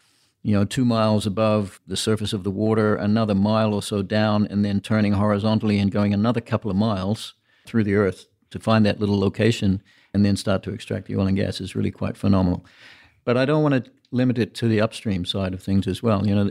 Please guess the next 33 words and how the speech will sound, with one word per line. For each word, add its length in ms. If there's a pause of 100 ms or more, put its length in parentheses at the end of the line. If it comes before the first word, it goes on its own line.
the 100
technology 600
that's 220
involved 560
in 320 (480)
transporting 800 (100)
oil 140
and 100
gas 300
to 100
market 640
to, 480 (360)
in 140
a 40
manner 300
that's 300
effective 500
and 80
efficient 480
and 140
cost 320
effective 480
and 100
environmentally 1000 (580)
acceptable, 760 (600)
and 180
then, 280
and 220
then 460
transforming 640
those 200
products 360
into 720